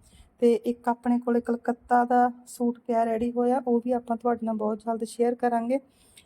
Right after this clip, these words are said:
ਤੇ ਲਓ ਜੀ, ਛੋਟੀ ਜਿਹੀ ਵੀਡੀਓ, ਅਹ, ਇਹਨਾਂ ਸੂਟਾਂ ਦੀ ਤੁਹਾਡੇ ਤੱਕ ਅੱਜ ਬਣਾ ਕੇ, ਅਹ, ਸ਼ੇਅਰ ਕੀਤੀ ਹੈ। ਤੇ ਲਓ ਜੀ, ਇਹ ਵੀਡੀਓ ਆਪਣੀ ਆਊਗੀ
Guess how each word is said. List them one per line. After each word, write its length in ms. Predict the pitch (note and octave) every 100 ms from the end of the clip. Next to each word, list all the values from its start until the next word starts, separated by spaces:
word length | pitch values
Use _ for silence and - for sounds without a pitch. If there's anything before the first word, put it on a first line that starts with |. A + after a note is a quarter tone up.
| _ _
ਤੇ 120 | - A3+
ਲਓ 220 | G#3+ G#3
ਜੀ, 120 | G#3+
ਛੋਟੀ 340 | A3 A#3 A#3+
ਜਿਹੀ 120 | B3+ B3+
ਵੀਡੀਓ, 380 | B3 B3 C4
ਅਹ, 600 | B3+ - - A#3+ A3+ A3+
ਇਹਨਾਂ 180 | A#3 B3
ਸੂਟਾਂ 400 | B3 A#3 A3 A#3+
ਦੀ 100 | B3
ਤੁਹਾਡੇ 340 | B3 B3 A3+ A3+
ਤੱਕ 400 | A3+ - A3 A3 - - - - - - - A#3
ਅੱਜ 80 | G3+ A3 -
ਬਣਾ 260 | A3+ A3 G#3 -
ਕੇ, 100 | A3
ਅਹ, 1040 | A3 - - - _ _ _ _ - A3
ਸ਼ੇਅਰ 300 | G#3+ - A#3 A#3+ -
ਕੀਤੀ 340 | A#3+ - B3+
ਹੈ। 60 | C4+ -
ਤੇ 80 |
ਲਓ 200 | A3+ G#3
ਜੀ, 160 | G#3 A3 - - - - - B3
ਇਹ 140 | A#3+
ਵੀਡੀਓ 300 | A3+ A3+ A#3
ਆਪਣੀ 320 | A3+ - A3+
ਆਊਗੀ 320 | A3 G#3 G#3